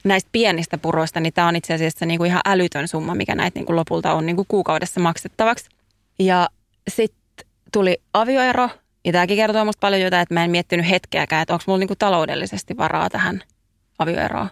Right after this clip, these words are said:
Vaan silleen tuli se fiilis, että nyt mun täytyy tästä lähteä. Ja sit mä tajusin, että okei, nyt mä oon yksin, mulla on toi pieni lapsi, mun asumiskustannukset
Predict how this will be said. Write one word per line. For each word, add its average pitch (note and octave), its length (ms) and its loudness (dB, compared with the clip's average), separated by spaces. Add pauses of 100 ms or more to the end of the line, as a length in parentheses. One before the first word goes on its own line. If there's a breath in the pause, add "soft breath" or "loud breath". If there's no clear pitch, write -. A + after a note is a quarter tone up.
(140)
Vaan E3+ 140 0
silleen F3 360 0 (220 loud breath)
tuli G3 160 0
se A#3 100 -6
fiilis, F3 360 -2
että E3 160 -6
nyt D#3+ 140 -2 (460)
mun D#3+ 140 -2
täytyy D#3+ 300 -2
tästä - 200 -6
lähteä. - 400 -2 (640 loud breath)
Ja F3 360 2 (440)
sit B3 220 -2
mä A3+ 80 0
tajusin, G#3 360 0
että F3 140 -2
okei, G#3+ 220 0
nyt G#3 160 -2
mä F3 120 -4
oon E3 140 -4
yksin, F3+ 580 -4 (240)
mulla F3+ 200 0
on F3 80 -4
toi F#3 180 -6
pieni F#3+ 260 0
lapsi, F#3+ 500 -2 (420 loud breath)
mun E3+ 140 0
asumiskustannukset E3+ 920 -2